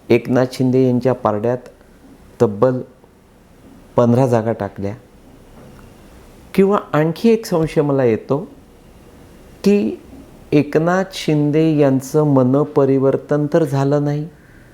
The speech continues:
म्हणून त्यांनी उद्धव ठाकरे यांच्या उमेदवारांच्या विरोधात कच्चे लिंबू असलेले उमेदवार टाकलेले आहेत. मित्रांनो, राजकारणात काहीही घडू शकतं.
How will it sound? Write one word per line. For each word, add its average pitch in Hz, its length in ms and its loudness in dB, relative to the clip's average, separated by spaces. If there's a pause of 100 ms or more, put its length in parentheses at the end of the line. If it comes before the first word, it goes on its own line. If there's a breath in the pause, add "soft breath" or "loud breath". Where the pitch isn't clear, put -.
(380 loud breath)
म्हणून 143 380 2
त्यांनी 139 420 0 (140)
उद्धव 127 400 2
ठाकरे 123 720 -2
यांच्या 110 680 0 (180)
उमेदवारांच्या 107 880 0
विरोधात 104 720 -2 (2000)
कच्चे 131 680 0 (180)
लिंबू 107 480 2 (180)
असलेले 104 560 0 (180)
उमेदवार 101 520 -4 (100)
टाकलेले 95 400 -6
आहेत. 95 320 -12 (800)
मित्रांनो, 220 420 0
राजकारणात 175 460 -2 (100)
काहीही 147 240 2
घडू 107 240 -2
शकतं. - 420 -10